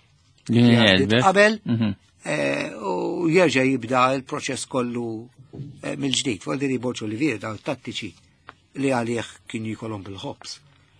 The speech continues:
Speaker 2: Eh, kienu però ipoġġu pressjoni kbira fuq, fuq in-naħa l-oħra.
Speaker 1: Imma mbagħad
Speaker 2: Eh,
Speaker 1: tifhimni, kienu jkunu daw naħseb jien rebħiet. Imma qishom ftit pirriċi wkoll, fis-sens li l-oħrajn iħossu li qisha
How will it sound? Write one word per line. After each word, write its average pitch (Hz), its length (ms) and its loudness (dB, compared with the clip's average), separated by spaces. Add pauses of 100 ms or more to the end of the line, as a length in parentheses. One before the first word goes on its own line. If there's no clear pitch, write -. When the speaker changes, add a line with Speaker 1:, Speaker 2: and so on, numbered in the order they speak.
(320)
Speaker 2:
Eh, - 180 -8 (360)
kienu 190 320 0
però 160 440 -2
ipoġġu 135 360 -2
pressjoni 131 460 -4
kbira 113 440 -4
fuq, 147 280 -14
fuq - 220 -12
in-naħa 104 240 -10
l-oħra. 104 300 -4 (680)
Speaker 1:
Imma 151 140 8
mbagħad 180 140 10
Speaker 2:
Eh, - 40 2
Speaker 1:
tifhimni, 135 320 6
kienu 147 220 6
jkunu 135 300 4
daw 143 300 2
naħseb 135 460 0
jien 127 320 4
rebħiet. 123 720 -2 (720)
Imma 139 300 4
qishom 131 380 2
ftit - 320 -4 (180)
pirriċi 120 540 2
wkoll, 98 200 -2
fis-sens 120 540 -4
li 117 340 0
l-oħrajn 135 720 -6
iħossu 135 440 -2
li 90 160 -4
qisha 95 200 -6